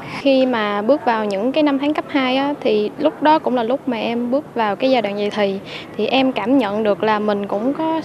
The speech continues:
những cái sự phát triển rất là khác biệt so với trước đây, cũng như là có những cái sự phát triển rất là khác so với những cái bạn khác giới.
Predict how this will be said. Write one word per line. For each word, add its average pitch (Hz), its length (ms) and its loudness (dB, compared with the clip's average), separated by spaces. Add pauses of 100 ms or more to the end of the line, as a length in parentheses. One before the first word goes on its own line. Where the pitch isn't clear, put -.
(140)
những 214 160 0
cái 302 100 4
sự 208 180 2
phát - 280 -2
triển 196 180 2
rất 302 60 2
là 262 60 0
khác - 280 -2
biệt 190 200 4
so 254 120 -2
với 277 140 2
trước 311 200 0
đây, 240 280 4 (340)
cũng 247 140 2
như 277 120 8
là 214 180 4
có 294 100 2
những 254 160 4
cái 277 100 6
sự 202 320 0
phát 302 160 0
triển 196 120 4
rất 277 80 2
là 277 60 2
khác 302 320 0
so 277 100 2
với 269 120 2
những 226 160 2
cái 302 100 -2
bạn 214 300 -2
khác - 200 0
giới. 294 280 6